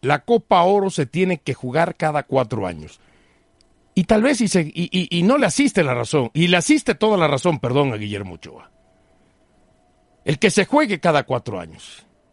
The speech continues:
El gran problema aquí es que los federativos, los directivos de la concacaf no piensan lo mismo. Y por supuesto que priorizan el negocio y priorizan lo deportivo.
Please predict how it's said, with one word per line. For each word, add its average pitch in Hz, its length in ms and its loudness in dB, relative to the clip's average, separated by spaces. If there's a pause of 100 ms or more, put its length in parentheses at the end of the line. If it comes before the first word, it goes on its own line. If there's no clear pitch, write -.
(560)
El 95 100 -12
gran 143 220 2
problema 170 400 2
aquí 139 340 -2 (1400)
es - 160 0
que 160 180 0
los 143 560 -2 (100)
federativos, 147 1000 0
los 131 260 -2
directivos 143 840 -2 (480)
de 120 240 2
la 233 140 -2
concacaf 175 540 -2
no 160 160 -2
piensan 160 420 -2
lo 87 80 -12
mismo. 78 420 -18 (1080)
Y 190 100 0
por 202 160 2
supuesto 233 420 2
que 185 120 0
priorizan 160 500 2
el 120 100 -4
negocio 101 400 -6
y 117 40 -6
priorizan 214 480 2
lo 165 60 -4
deportivo. 131 600 -4